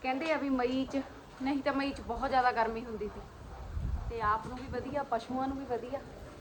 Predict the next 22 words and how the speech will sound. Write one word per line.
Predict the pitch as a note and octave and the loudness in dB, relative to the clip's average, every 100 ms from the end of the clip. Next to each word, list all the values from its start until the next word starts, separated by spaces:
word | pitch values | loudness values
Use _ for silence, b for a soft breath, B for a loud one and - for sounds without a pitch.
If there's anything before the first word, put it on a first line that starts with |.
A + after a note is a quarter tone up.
| - - - - - C4 | -14 -14 -14 -14 -4 4
ਸਭ | C#4 C#4+ - | 4 4 -4
ਬਹੁਤ | G3+ A#3+ B3+ | -2 0 0
ਵਧੀਆ | A3 G#3+ D4 | 0 0 0
ਵਧੀਆ | C4+ C#4 D4+ | 0 0 0
ਲੱਗਦਾ | B3+ G3+ | 0 -2
ਵਾ | G3+ | -2
ਜਦੋਂ | F#3 A3 A#3 | 0 2 4
ਮੌਸਮ | A3 G#3+ - A#3 | 4 2 0 0
ਵਧੀਆ | G3+ G3+ B3+ | 0 2 2
ਆ, | C4 A#3 | 0 0
ਹਨਾ? | C#4 - - - - - - - - - - - - - - - - - - - - - - - - - - - - - - - - - - - - - - - - - | -2 -4 -12 -14 -16 -12 -10 -10 -12 -14 -16 -16 -16 -14 -16 -18 -16 -16 -16 -16 -18 -16 -16 -16 -18 -18 -18 -18 -20 -20 -18 -16 -14 -14 -12 -10 -10 -12 -18 -20 -20 -8
ਨਹੀਂ | B3 C4+ C4+ | -2 0 4
ਤਾਂ | B3+ | 4
ਅੱਜ | A#3+ | 4
ਕੱਲ੍ਹ | B3+ C#4 | 0 0
ਕਿਤੇ | C#4 | -4
ਖੜਿਆ | C4+ A#3 A3+ | -4 0 0
ਬੈਠੇ | C4 C4+ C4 A3 | 0 -2 0 2
ਨਹੀਂ | A3 | 2
ਜਾਂਦਾ | G#3 G3+ | 2 0
ਹੁੰਦਾ, | G#3+ G3+ | -4 -6
ਹਨਾ? | G3+ B3+ | -6 -6